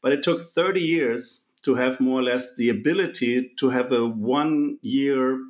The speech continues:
race to get the vaccine, which was unheard of. So it's sort of like popcorn. You put it in your pan and nothing happens for, I don't know, ten minutes. You always want to throw it away because maybe this is bad. And all of a sudden, one thing pops. And then within the next minute,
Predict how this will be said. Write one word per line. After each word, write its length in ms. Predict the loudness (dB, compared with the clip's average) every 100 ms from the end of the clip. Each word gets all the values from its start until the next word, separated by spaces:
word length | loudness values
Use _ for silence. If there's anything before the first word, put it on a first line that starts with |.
| -8
race 680 | -2 0 0 0 -2 -6 -6
to 80 | -2
get 220 | 0 0
the 80 | 0
vaccine, 580 | 0 -2 0 0 0 2
which 200 | 0 2
was 320 | 0 0 -2
unheard 440 | 0 0 0 0 0
of. 200 | -2 -8 -6
So 460 | 0 0 0 -2 -4
it's 160 | -2
sort 160 | 0 0
of 120 | 2
like 320 | 0 0 -2
popcorn. 640 | 0 0 0 0 2 0 0
You 80 | 0
put 180 | 2
it 80 | 0
in 140 | 2 0
your 140 | 0 -4 -16 -4
pan 500 | 0 0 0 -2 0
and 260 | 0 2
nothing 320 | 0 0 0 0
happens 360 | 0 0 -2
for, 160 | 0 0
I 120 | 2
don't 100 | 0
know, 80 | 0
ten 260 | 0 0
minutes. 400 | 0 0 -2 -2 -2
You 100 | 0
always 280 | 2 0 0
want 160 | 0
to 60 | 0
throw 280 | 0 0 0
it 80 | 0
away 260 | 0 0
because 360 | 0 0 0 0
maybe 280 | 0 2 2
this 220 | 0 0
is 140 | -4
bad. 340 | -2 0 2 2
And 80 |
all 60 | 0
of 60 | 0
a 40 |
sudden, 340 | 0 0 0
one 320 | 0 0 0 0
thing 220 | -2 0
pops. 500 | 0 -2 -4 -12 -14 -6
And 140 | -2
then 140 | 0 0
within 320 | 0 0 0
the 60 |
next 280 | 0 0 -2 -8 -2
minute, 440 | 0 0 -2